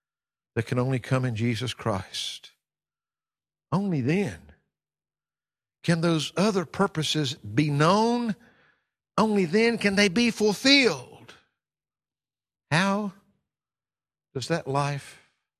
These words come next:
in Jesus Christ how does it become a reality? You see, I don't have time to go through all the scriptures this morning. By the grace of God,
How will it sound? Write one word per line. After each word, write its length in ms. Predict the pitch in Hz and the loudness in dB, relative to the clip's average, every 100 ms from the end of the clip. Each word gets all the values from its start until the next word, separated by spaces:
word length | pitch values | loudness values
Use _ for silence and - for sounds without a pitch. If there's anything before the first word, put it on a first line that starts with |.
| _ _ _ _ _ 123 | _ _ _ _ _ -14
in 160 | 120 | -12
Jesus 360 | 117 139 120 101 | -8 -8 -8 -12
Christ 760 | - 123 98 95 - - - - _ _ _ _ _ _ _ _ _ - | -6 -6 -6 -8 -8 -10 -16 -20 _ _ _ _ _ _ _ _ _ -6
how 160 | 156 | -4
does 140 | 202 196 | -2 -4
it 140 | 170 | -6
become 320 | 151 - 175 | -6 -4 -2
a 80 | 175 | -2
reality? 680 | 147 147 147 165 143 - - _ _ _ _ _ _ _ _ _ _ | -2 -2 -2 -4 -8 -12 -20 _ _ _ _ _ _ _ _ _ _
You 80 | 135 | -12
see, 420 | - 190 202 185 - _ _ _ _ _ _ _ _ _ _ - | -4 -2 -2 -6 -16 _ _ _ _ _ _ _ _ _ _ -2
I 100 | 156 | 0
don't 140 | 220 | 2
have 160 | 220 - | 0 -2
time 400 | 175 214 233 190 | 2 2 2 0
to 60 | 139 | -2
go 160 | 170 | -2
through 180 | 160 175 | 0 2
all 140 | 180 | 2
the 100 | 165 | 2
scriptures 520 | 139 - 208 - 165 - | -4 -2 -4 -4 -8 -6
this 180 | 131 | -4
morning. 440 | 180 208 190 139 90 - _ _ _ _ _ _ _ _ _ _ _ _ _ _ _ _ - - _ _ _ _ _ _ _ _ _ _ _ - | -2 -2 -4 -10 -18 -20 _ _ _ _ _ _ _ _ _ _ _ _ _ _ _ _ -12 -12 _ _ _ _ _ _ _ _ _ _ _ 2
By 120 | 165 | 4
the 100 | 151 | 2
grace 380 | 139 202 208 - | 0 0 2 -2
of 120 | 160 | -2
God, 440 | 196 214 139 - | 0 0 -2 -10